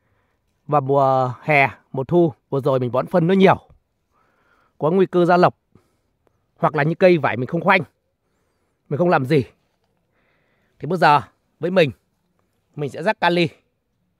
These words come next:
Mình bón kali không nhé các bạn nhé. Đây, kali không. Kali đơn thôi, chẳng có cái gì cả. Một cây này mình bón khoảng độ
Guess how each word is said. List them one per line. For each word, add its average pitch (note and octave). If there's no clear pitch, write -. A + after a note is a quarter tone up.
Mình D3
bón D#3
kali F#3
không G3
nhé F#3+
các G3
bạn D#3
nhé. F#3+
Đây, C#3
kali C#3+
không. D3
Kali F#3
đơn A3
thôi, F#3+
chẳng A#2+
có B3
cái F#3+
gì D#3
cả. -
Một D#3+
cây G3+
này D#3+
mình D3+
bón D#3
khoảng B2
độ B2+